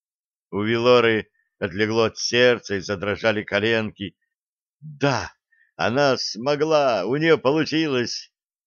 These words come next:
и Симка наконец-то встретится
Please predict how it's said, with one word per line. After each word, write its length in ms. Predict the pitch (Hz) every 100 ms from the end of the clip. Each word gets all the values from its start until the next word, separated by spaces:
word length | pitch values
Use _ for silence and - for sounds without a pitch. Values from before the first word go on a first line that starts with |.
| _
и 80 | 87
Симка 440 | 90 107 120 110 107
наконец-то 640 | 104 104 110 104 - 104
встретится 1040 | - - 107 120 120 - 107 - - 98